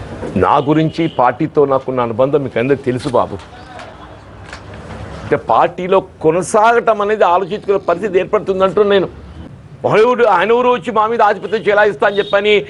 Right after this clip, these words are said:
మా, ఆ, కాంగ్రెస్ పార్టీ మీద ఆధిపత్యం చెలాయిస్తే, మా కార్యకర్తల మీద అజమాయిషీ చెలాయిస్తే,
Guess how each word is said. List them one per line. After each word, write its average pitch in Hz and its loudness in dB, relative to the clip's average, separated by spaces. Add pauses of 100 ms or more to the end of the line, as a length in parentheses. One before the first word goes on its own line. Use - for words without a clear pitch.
(200)
మా, 185 2
ఆ, 175 6
కాంగ్రెస్ 202 0
పార్టీ 196 0
మీద 185 -4
ఆధిపత్యం 175 0
చెలాయిస్తే, 170 0
మా 185 0
కార్యకర్తల 196 2
మీద 196 0
అజమాయిషీ 175 2
చెలాయిస్తే, 156 2